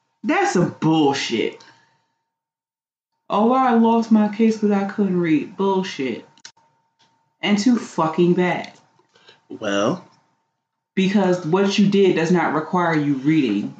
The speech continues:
Speaker 1: So I don't understand where that would come from. And you have all these people you pay around you and can't nobody read for you?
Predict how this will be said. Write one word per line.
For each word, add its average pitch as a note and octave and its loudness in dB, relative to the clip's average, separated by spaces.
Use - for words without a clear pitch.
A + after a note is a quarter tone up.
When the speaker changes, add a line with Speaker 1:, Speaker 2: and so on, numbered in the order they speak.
Speaker 1:
So C3 -2
I D#3+ -2
don't D#3+ 0
understand D3 0
where C#3 0
that C#3 -2
would A2+ -4
come D#3 0
from. - -4
And E3 0
you F#3+ 4
have F#3+ 2
all F3+ 2
these F#3 0
people F3 -2
you D3+ 0
pay F3+ 0
around E3 0
you D#3+ 0
and D#3+ 2
can't E3+ 2
nobody E3+ 0
read E3 -2
for F#3+ 0
you? G#3+ 2